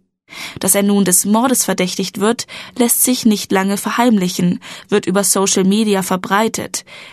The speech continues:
Der Volkszorn ist schnell entfacht. Die Geschichte ist ganz nah an der Lebensrealität vieler meiner Leserinnen und Leser. Ich selbst habe eine sechzehnjährige Stieftochter,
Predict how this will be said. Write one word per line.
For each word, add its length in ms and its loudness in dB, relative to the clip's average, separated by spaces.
Der 200 4
Volkszorn 920 2
ist 280 -2
schnell 280 2
entfacht. 680 -4
Die 100 4
Geschichte 420 2
ist 240 0
ganz 320 4
nah 160 4
an 120 0
der 120 2
Lebensrealität 1000 2
vieler 380 0
meiner 260 2
Leserinnen 580 2
und 140 0
Leser. 420 2
Ich 160 2
selbst 400 2
habe 240 0
eine 220 0
sechzehnjährige 720 0
Stieftochter, 840 0